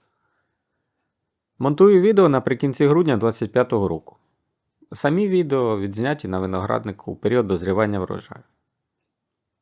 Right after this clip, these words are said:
В основному невеликого, бо все пообмерзало весною. Втім, дещо знімав, якщо було що знімати,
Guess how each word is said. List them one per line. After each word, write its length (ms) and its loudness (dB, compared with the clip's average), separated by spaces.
В 40 -10
основному 680 -6
невеликого, 560 0
бо 240 -2
все 200 -8
пообмерзало 640 -2
весною. 420 -16
Втім, 280 -2
дещо 320 -4
знімав, 520 -4
якщо 280 -8
було 280 -2
що 220 -4
знімати, 560 -6